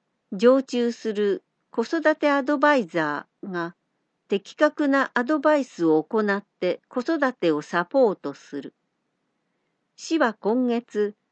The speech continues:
この子育て世帯の憩いの場に、新たに地域子育て相談機関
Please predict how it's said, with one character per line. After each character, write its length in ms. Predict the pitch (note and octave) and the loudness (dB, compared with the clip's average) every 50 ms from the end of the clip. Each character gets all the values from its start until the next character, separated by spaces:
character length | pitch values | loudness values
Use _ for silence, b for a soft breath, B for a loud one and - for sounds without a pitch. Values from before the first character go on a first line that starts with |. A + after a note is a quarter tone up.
| _ _ _ _ _ | _ _ _ _ _
こ 140 | - C#4 | -2 2
の 160 | C#4 D4 C#4+ C#4 | 4 4 2 2
子 160 | - C4+ C4 | 0 -4 -4
育 300 | - E4 E4 D#4+ D#4+ D#4+ | -2 -2 0 0 0 0
て 140 | D#4+ E4 D#4+ | 0 -2 -4
世 200 | - F4 E4+ D#4+ | -2 -4 -4 0
帯 240 | - D#4 D4 C4+ A3 | 2 2 2 2 0
の 140 | F#3+ F3+ E3 | 0 0 0
憩 340 | E3+ F3 - A#3+ A#3+ A#3 A3+ | -2 -2 0 2 2 2 2
い 20 | |
の 160 | A3 A3 A3 | 2 0 0
場 160 | F#3+ G3+ G3 F#3+ | 0 0 -2 -2
に、 260 | F#3 F#3 F#3 F#3 - _ _ _ _ _ _ _ _ _ - | -2 -4 -4 -6 -8 _ _ _ _ _ _ _ _ _ -4
新 260 | B3 B3+ B3 A3+ A#3 | -4 -2 -2 -2 -2
た 160 | - G3 G3 | -2 -4 -4
に 280 | F#3 E3+ D#3+ D#3 E3 - _ _ _ _ _ _ _ - | -2 -2 -2 -2 -4 -6 _ _ _ _ _ _ _ -6
地 200 | - E4 E4 D#4 | 0 2 2 2
域 240 | B3+ - - G3 F3+ | 0 -2 -4 -6 -6
子 140 | - G3+ | -6 -8
育 340 | F#3+ - D4+ D4+ D4 D4+ D4+ | -6 -4 -4 -2 0 0 -2
て 180 | D4 - D4 C#4+ | 0 -2 -4 -4
相 320 | - - C#4+ D4 D4+ D4 | -4 -2 -2 -2 -2 -2
談 280 | C4+ C#4 C4+ C#4 C#4 C4 | 0 0 0 0 -2 -4
機 140 | - - - | -6 -10 -8
関 360 | - B3+ G3+ E3 D3 C#3 | -4 -2 0 0 -2 -4